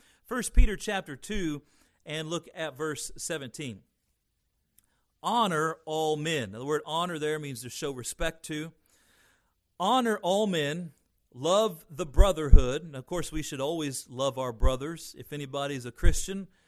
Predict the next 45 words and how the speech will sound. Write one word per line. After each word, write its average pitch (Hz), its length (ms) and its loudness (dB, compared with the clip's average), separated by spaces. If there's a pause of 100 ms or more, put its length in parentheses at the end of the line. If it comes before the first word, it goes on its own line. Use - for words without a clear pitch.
(260)
we 131 140 -10
should 120 180 -12
love 139 260 -8
them, 170 180 -12
even 139 180 -14
if 131 140 -16
we 139 80 -10
don't 139 160 -8
agree 120 300 -12
with 165 160 -8
them 165 120 -10
all 165 120 -6
the 160 80 -10
time, 175 360 -12
even 143 220 -10
if 135 140 -14
we 147 100 -10
cannot 147 460 -6
promote 143 440 -8
the, 123 200 -8 (440)
the 127 80 -14
various 151 540 -6
things 170 320 -10
they 151 140 -8
believe. 156 580 -8
We 143 100 -10
can't 139 280 -14
partner 160 380 -10
with 170 180 -6
them 175 160 -8
in 170 80 -10
those 165 240 -6
things. 185 360 -8
We 147 160 -8
ought 151 260 -6
to 147 280 -8 (380)
love 165 380 -4
them 196 200 -6
because 156 480 -8
they're 160 160 -8
a 139 60 -6
part 151 320 -10
of 131 40 -12
the 123 60 -12
family. 107 580 -14